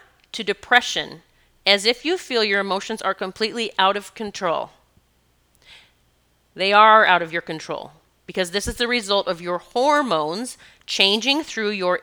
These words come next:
endocrine system. Okay? Doesn't always feel like it's happening for us, but it is happening for us. All of it is happening for us right now. Number three of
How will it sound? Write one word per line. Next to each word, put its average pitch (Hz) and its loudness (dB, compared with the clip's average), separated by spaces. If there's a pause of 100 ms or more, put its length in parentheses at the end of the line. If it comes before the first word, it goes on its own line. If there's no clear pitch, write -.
endocrine 226 -6
system. 156 -4 (1000)
Okay? 202 -4 (600)
Doesn't 160 -10
always 185 -2
feel 233 -2
like 226 2
it's 247 -6
happening 262 -2
for 381 0
us, 233 2 (420)
but 165 -10
it 160 -6
is 180 -8
happening 202 -4 (160)
for 190 -2
us. 147 -4
All 170 0
of 180 -2
it 165 -4
is 156 -10
happening 170 -6
for 165 -6
us 147 -10
right 151 -6
now. 147 -12 (880)
Number 233 2
three 247 0
of 175 2